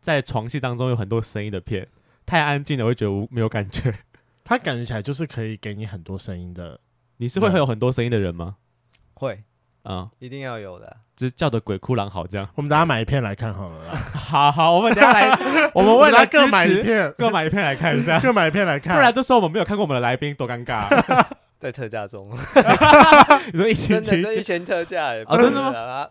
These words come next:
Speaker 3: 八折这样他们有安排。
Speaker 2: 那最后想要问一下，你认为说成为G V有需要怎么样特质？
Speaker 3: 其实我是深思熟虑后才去做这件事情，我等于是这是我人生中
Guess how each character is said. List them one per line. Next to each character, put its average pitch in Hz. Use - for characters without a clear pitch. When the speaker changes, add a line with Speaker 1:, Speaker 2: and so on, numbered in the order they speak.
Speaker 3:
八 131
折 107
这 117
样 117
他 113
们 104
有 -
安 104
排。 135
Speaker 2:
那 202
最 190
后 170
想 135
要 123
问 135
一 120
下， 127
你 113
认 160
为 135
说 139
成 113
为 104
G 127
V 123
有 95
需 -
要 135
怎 113
么 92
样 110
特 110
质？ 57
Speaker 3:
其 -
实 175
我 120
是 123
深 127
思 131
熟 101
虑 104
后 107
才 95
去 98
做 95
这 92
件 92
事 98
情， 92
我 87
等 110
于 107
是 139
这 135
是 143
我 98
人 98
生 117
中 113